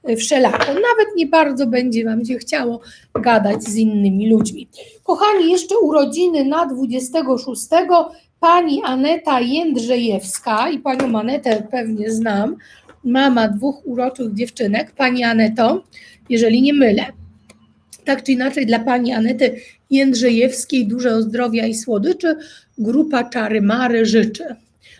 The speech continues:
No i piękna karta dla pani, odzyskaj swoją moc, archanioł Raziel, użyj swojej, e, danej od Boga mocy i intencji, by zamanifestować błogosławieństwa w swoim życiu.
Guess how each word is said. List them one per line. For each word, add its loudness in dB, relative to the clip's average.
No 4
i 2
piękna 0
karta 0
dla 2
pani, 2
odzyskaj -4
swoją 0
moc, 0
archanioł 0
Raziel, 2
użyj 6
swojej, -4
e, -4
danej 0
od -2
Boga 0
mocy -4
i -2
intencji, 0
by 2
zamanifestować 0
błogosławieństwa -4
w -12
swoim -6
życiu. -6